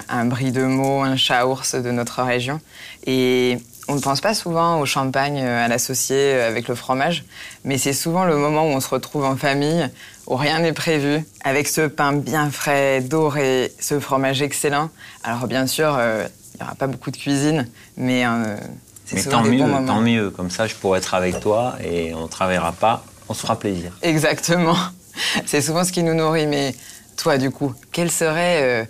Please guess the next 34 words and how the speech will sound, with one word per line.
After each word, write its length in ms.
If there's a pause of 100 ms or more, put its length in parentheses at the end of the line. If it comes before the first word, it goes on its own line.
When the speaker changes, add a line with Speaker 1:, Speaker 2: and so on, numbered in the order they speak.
(400)
Speaker 1:
cette 300
Madeleine 520
de 120
Proust, 440
ce 140
doudou, 640
euh, 420
tu, 200
tu 100
réussis 360
à 80
choisir ? 440 (880)
Speaker 2:
L'endroit 300
où 60
je 100
mange 240
le 100
mieux, 460
c'est 180
chez 220
ma 140
tante 340
qui 80
s'appelle 320
Colette, 580 (400)
dans 80
la 140
Manche. 480 (380)
Et 100
là, 340
elle 160
fait 160
une 100
cuisine 560